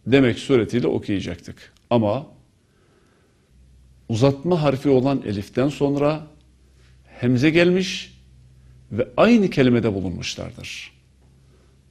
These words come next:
Aynı kelimede bulunmuş olmaları itibariyle buna muttasıl, yani bitişik met deniyor.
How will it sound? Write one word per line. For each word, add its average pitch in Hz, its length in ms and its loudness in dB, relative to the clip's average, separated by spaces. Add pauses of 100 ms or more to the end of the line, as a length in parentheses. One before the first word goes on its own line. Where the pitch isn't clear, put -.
(120)
Aynı 139 340 4
kelimede 95 680 -4
bulunmuş 117 800 0
olmaları 92 600 -6
itibariyle 107 840 -2 (200)
buna 127 480 2 (460)
muttasıl, 127 840 0 (640)
yani 110 420 -4
bitişik 110 640 -4
met 98 580 -8 (140)
deniyor. 87 600 -12